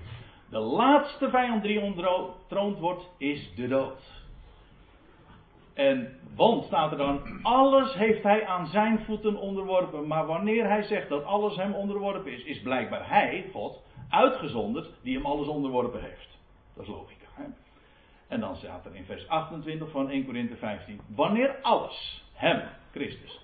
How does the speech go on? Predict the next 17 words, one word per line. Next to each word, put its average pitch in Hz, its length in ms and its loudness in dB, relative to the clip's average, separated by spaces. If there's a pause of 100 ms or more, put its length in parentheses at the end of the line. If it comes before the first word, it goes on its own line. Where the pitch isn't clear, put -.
(160)
onderworpen 196 600 2
is, 139 220 -10 (140)
dan 156 260 2
zal 117 280 -2
ook 214 280 4 (140)
de 135 120 0
Zoon 110 380 -2
zelf 233 480 -2 (560)
aan 113 240 0
hem 147 460 0 (200)
worden 143 440 -2
onderworpen." 123 600 -6 (2000)
Als - 320 -6 (260)
alles 262 460 2
gereed 233 380 -4
zal - 180 -10
zijn, - 220 -16